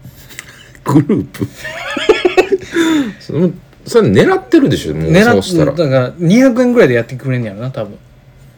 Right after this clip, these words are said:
Speaker 2: 安いから。
Speaker 1: あ、でも、バロック絵画の複製が修復で台無しに、スペインでまた。
Speaker 2: そう。ま-、またやで、ほんで。<laughs> 一回起きてんのに、また、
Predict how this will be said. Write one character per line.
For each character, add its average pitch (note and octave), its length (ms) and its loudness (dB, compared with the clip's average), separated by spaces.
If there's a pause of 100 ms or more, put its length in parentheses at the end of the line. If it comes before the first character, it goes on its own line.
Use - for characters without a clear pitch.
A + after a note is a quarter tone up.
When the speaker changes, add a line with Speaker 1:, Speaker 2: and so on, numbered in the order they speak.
(200)
Speaker 2:
安 F3+ 440 -4
い C#3 40 -2
か B2+ 120 0
ら。 B2 100 0
Speaker 1:
あ、 G#2+ 120 -6 (140)
で G2+ 80 2
も、 D#2+ 300 0 (180)
バ G2+ 120 4
ロ B2+ 60 4
ッ - 220 -8
ク D3 120 2
絵 A#2+ 100 6
画 D#2+ 100 0
の D2 80 -4
複 - 220 -14
製 E2 240 0
が D2+ 200 0
修 - 200 -6
復 G#2+ 160 -10
で G#2 100 -2
台 F#2+ 180 0
無 F#2+ 100 0
し - 120 -8
に、 E2 140 -6
ス - 120 -10
ペ C3+ 120 2
イ G#2+ 60 0
ン D#2+ 60 -2
で C#2+ 100 -2
ま D#2+ 180 -4
た。 - 180 -8
Speaker 2:
そ B2 420 -4
う。 D3 40 -2
ま-、 E3 280 0
ま A#3+ 200 2
た D4+ 140 2
や C#3 120 2
で、 A2 80 -10
ほ - 140 -12
ん G#2+ 100 -10
で。 G#2+ 120 -12 (600)
<laughs> - 640 -20
一 C#4+ 120 -2 (220)
回 D4 300 -2
起 C#3 100 -6
き - 120 -8
て C3 160 0
ん C#3+ 60 0
の C3+ 100 -2
に、 G#2+ 60 -8
ま D#3+ 340 2
た、 - 340 -2